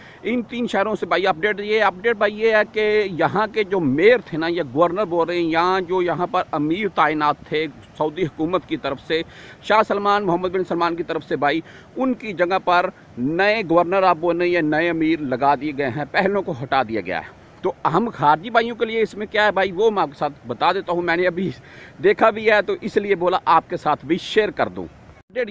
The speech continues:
یہ ہے کہ ان تین شہروں میں آپ دیکھ لیں جی، میں آپ کو پہلے دکھا دوں، یہ دیکھ لیں ماشاءاللہ، یہ بیٹھنے کے لیے بہت اچھے سے پینٹ کیا گیا ہے۔ بلدیہ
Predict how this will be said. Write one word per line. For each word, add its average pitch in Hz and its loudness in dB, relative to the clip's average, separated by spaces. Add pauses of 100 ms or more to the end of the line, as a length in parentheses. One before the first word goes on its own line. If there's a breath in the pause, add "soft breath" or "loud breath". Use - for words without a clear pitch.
یہ 240 4
ہے 220 4 (120)
کہ 220 6 (160)
ان 220 0
تین 214 -2
شہروں 180 2
میں 190 0
آپ 151 4
دیکھ 143 -2
لیں 170 0
جی، 170 -6
میں 147 0
آپ 151 0
کو 147 -10
پہلے 139 -4
دکھا 113 0
دوں، 151 0
یہ 151 -2
دیکھ 123 -4
لیں 139 -6
ماشاءاللہ، 120 -4 (600 loud breath)
یہ 127 -8
بیٹھنے 139 2
کے 165 0
لیے 170 4
بہت 143 2
اچھے 131 -2
سے 135 -4
پینٹ 120 0
کیا 101 0
گیا 82 -2
ہے۔ - -12
بلدیہ 175 2